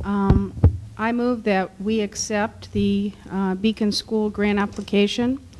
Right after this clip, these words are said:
and, uh, ask the superintendent to submit it to the state for, uh, consideration.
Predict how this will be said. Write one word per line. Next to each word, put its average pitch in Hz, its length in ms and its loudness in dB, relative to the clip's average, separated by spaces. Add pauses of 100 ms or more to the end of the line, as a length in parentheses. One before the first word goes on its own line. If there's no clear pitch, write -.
(440)
and, 190 640 2 (220)
uh, 185 420 -2 (340)
ask 196 260 2
the 208 80 0
superintendent 196 760 2
to 185 140 -2
submit 185 400 0
it 180 220 -2
to 175 180 -2
the 175 200 2
state 175 440 -2
for, 160 420 -2 (360)
uh, 175 220 0
consideration. 151 760 -6